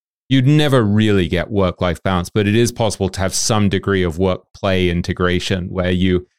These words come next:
I, I don't know, I, I, this has always eluded me, and I'm very, I'm very struck when I see a lot of the great investors at the sacrifices they've had to make. And I, I remember Jean-Marie Eviard telling me once,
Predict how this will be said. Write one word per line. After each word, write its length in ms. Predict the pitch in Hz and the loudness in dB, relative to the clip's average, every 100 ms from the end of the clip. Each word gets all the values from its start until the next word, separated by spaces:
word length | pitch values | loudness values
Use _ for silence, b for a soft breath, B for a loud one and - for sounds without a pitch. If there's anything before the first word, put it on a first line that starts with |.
| _ _ _ _ _ | _ _ _ _ _
I, 120 | 165 - | -8 -4
I 100 | 165 | 0
don't 100 | 175 | 2
know, 260 | 147 107 101 | 4 2 0
I, 320 | 113 - - | -2 -2 -2
I, 100 | 147 123 | -2 0
this 160 | 156 143 | 0 2
has 140 | 147 | 2
always 280 | 160 175 127 | 4 4 2
eluded 520 | 127 110 123 120 107 | 2 2 2 0 0
me, 120 | 104 | 0
and 120 | 92 101 | 2 2
I'm 140 | 107 | 2
very, 320 | 123 135 127 _ _ | 2 2 -2 _ _
I'm 120 | 127 127 | -2 2
very 180 | 180 | 2
struck 460 | 147 - - 131 - | 0 -2 0 0 2
when 100 | 117 | 2
I 80 | 98 | 2
see 340 | 90 - 123 | 0 0 2
a 80 | 107 | 4
lot 220 | 95 101 | 2 2
of 120 | 101 - | 0 -2
the 140 | 95 | -4
great 320 | 76 104 95 | 0 0 2
investors 880 | 90 90 90 98 - 104 87 87 - - _ | 2 0 0 0 0 -2 -2 -2 -8 -10 _
at 220 | 113 95 | -4 0
the 100 | 104 | -2
sacrifices 960 | - - 104 - 107 104 90 98 95 - | -2 -2 -4 -4 -2 0 0 -2 -4 -2
they've 160 | 95 | -2
had 240 | 92 90 - | -2 -4 -2
to 80 | |
make. 300 | 101 92 85 | 0 0 -2
And 80 | 104 | -2
I, 80 | 104 | -2
I 120 | 131 | 0
remember 300 | 117 120 107 | 2 2 2
Jean-Marie 460 | 98 104 98 95 95 | 0 0 2 2 0
Eviard 420 | 92 95 82 82 | 0 0 -2 -4
telling 260 | 95 90 90 | -4 -2 0
me 80 | |
once, 340 | 90 90 90 | 0 0 -2